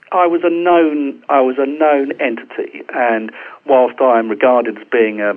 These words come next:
a quite a difficult and mercurial person, uh, I think it is true to say that I'm trusted, and, uh, they trusted me. And I think that was, that was the first mistake that,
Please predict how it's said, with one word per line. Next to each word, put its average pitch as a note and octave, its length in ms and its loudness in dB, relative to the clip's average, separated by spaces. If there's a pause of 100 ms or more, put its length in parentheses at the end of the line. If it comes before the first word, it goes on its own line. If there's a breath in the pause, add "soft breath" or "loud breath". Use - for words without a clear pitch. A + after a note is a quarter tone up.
(140)
a - 180 -4
quite - 320 -2
a A2 60 -8
difficult A#2 500 -2
and B2+ 80 -10
mercurial A2+ 640 -2
person, A#2 600 -2 (380 loud breath)
uh, A#2 400 0
I A#2+ 260 0
think C3 180 -4
it A2 120 0
is G#2 80 -4 (120)
true A2+ 160 -4
to A2 100 -12 (120)
say G#2 180 0
that A2+ 120 -6
I'm G#2+ 200 -6
trusted, - 560 -6 (480 loud breath)
and, A2 380 -10
uh, A2+ 260 0
they C#3 180 0
trusted - 460 -4
me. F2+ 220 -10 (400 loud breath)
And E3+ 140 4
I F3+ 120 2
think G#3+ 160 0
that G3 140 4
was, F#3+ 200 2
that G#3 140 4
was F3+ 200 2
the E3+ 100 0 (140)
first F#3 340 4
mistake C3+ 720 0 (120)
that, A#2+ 220 0